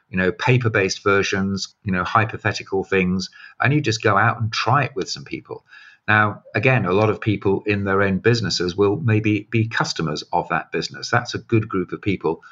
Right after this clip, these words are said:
to start trialing new things on. Trial it with friends and family, you know, just find out what things do and don't work there. And then you come up with a revised journey with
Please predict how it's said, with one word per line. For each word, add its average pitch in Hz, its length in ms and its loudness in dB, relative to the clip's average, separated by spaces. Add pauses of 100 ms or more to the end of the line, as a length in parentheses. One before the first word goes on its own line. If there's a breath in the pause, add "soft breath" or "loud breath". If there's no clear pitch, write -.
(240 loud breath)
to - 100 -6
start 104 400 0
trialing 101 360 0
new 101 180 0
things 139 280 -2
on. 60 200 -6 (400 loud breath)
Trial 101 240 2
it 107 100 0
with 101 160 -2
friends 104 260 2
and 98 120 -6
family, 92 360 0
you 92 60 -2
know, 95 120 2
just 101 180 -2
find 104 280 0
out 98 200 0
what 101 240 -2
things 98 320 -2
do 101 240 2
and 95 120 2
don't 92 240 2
work 113 360 2
there. 67 240 -10 (460 loud breath)
And 110 240 2
then 139 340 4
you 113 220 2
come 113 200 2
up 101 220 0
with 98 320 -2
a 98 140 2
revised 101 640 2
journey 92 460 2
with 92 280 -4